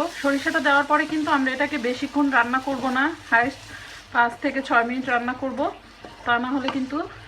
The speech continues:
সরিষাটা তিতা হবে। আর সরিষার যে কোনো জিনিস বেশি কুক করবেন না, একদম সব মশলা কুক করার পরে সরিষা দিবেন। এখন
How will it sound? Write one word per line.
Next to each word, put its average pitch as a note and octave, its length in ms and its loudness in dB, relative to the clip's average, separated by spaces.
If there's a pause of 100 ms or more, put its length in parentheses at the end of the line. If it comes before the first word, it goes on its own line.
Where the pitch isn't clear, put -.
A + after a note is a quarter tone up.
সরিষাটা B3+ 520 -2
তিতা B3 280 0
হবে। A#3+ 200 0 (1500)
আর G#3+ 160 0
সরিষার D4 440 0
যে D4+ 60 2 (100)
কোনো D#4+ 120 2 (100)
জিনিস C#4+ 260 0 (220)
বেশি C4 280 -4
কুক D4 140 0 (120)
করবেন B3 380 0
না, C4+ 80 4 (1400)
একদম A3+ 200 -2 (100)
সব C#4 160 4 (120)
মশলা C4+ 380 0
কুক C#4 220 -6
করার C4+ 320 2
পরে C4 200 0 (220)
সরিষা A#3 420 -2
দিবেন। A#3+ 240 -2 (1600)
এখন C4 140 -2